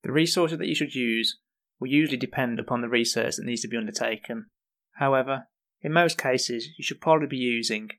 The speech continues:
H M R C guidance in tandem with legislation. Now, I understand that you really may not like the thought of using tax legislation. However, being able to use it for tax research,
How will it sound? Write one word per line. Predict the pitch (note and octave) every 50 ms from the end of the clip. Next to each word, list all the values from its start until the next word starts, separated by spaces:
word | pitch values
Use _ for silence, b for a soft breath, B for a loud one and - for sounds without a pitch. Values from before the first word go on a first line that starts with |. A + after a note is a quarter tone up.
| _ _ - -
H | D3 D3 D3+
M | E3 D3+ D3+
R | D3+ D3
C | - - C#3 C3
guidance | - C#3 C3 B2 A#2+ A#2+ A2+ A2 A2+ - - -
in | C#3 C#3+ C#3
tandem | - - B2+ A#2+ A#2 A2 A#2 A2+ A2+ F#2+
with | A#2+ A#2 G#2+
legislation. | B2 A2+ A#2 A#2 A2 - B2+ A#2 A#2+ A#2 - - - A#2 - _ _ _ _ _ _ _ _ _ _ _ _ _ _ _ _ _ -
Now, | C3 C3 B2 A#2+ A#2+ A#2+ - _ - A#3+
I | D3 C#3+
understand | D3 D3+ D3+ - - - C#3+ C3+ A#2+ A#2+ A#2
that | - -
you | B2+
really | C3+ C3+ C3+ C3 C3
may | B2+ B2 A#2+ A#2+
not | A#2+ A#2+ - -
like | A#2 A#2 A#2 -
the | -
thought | - - B2+ A2 A2 - -
of | A#2+ A#2+
using | A2+ G#2+ G#2 G2+
tax | - - B2+ - - - -
legislation. | A#2+ A#2 B2+ A2+ - B2 A#2 A#2 A#2+ - - A2+ A2 - _ _ _ _ _ _ _ _ _ _ _ _ _ _ _ _ _
However, | - - C#3 C#3 C3 B2+ B2+ C3 B2+ - _ _ _ _ _ _ -
being | D#3 D#3+ E3
able | F3 E3+ D#3+ D3+
to | - - D#3+
use | D#3 C#3+
it | C3+
for | - -
tax | - - - - - -
research, | - B2+ B2 A#2+ - - A#2+ A2+ A2 - -